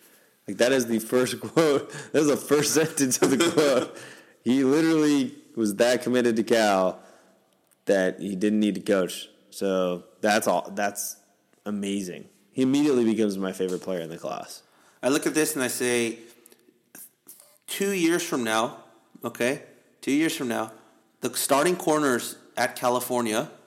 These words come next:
Speaker 2: not including the nickel, but the starting corners of California will most likely be Elijah Hicks and Nigel Edmonds.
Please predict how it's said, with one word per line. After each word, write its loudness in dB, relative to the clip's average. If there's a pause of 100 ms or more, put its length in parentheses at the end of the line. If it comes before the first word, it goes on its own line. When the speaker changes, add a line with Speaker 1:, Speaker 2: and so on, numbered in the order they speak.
(260)
Speaker 2:
not -2
including -2
the -2
nickel, -6
but -14
the -12
starting 0
corners -4
of -14
California -6
will -4
most -2
likely -2
be -4
Elijah -6
Hicks -8 (920)
and -4 (280)
Nigel -6
Edmonds. -14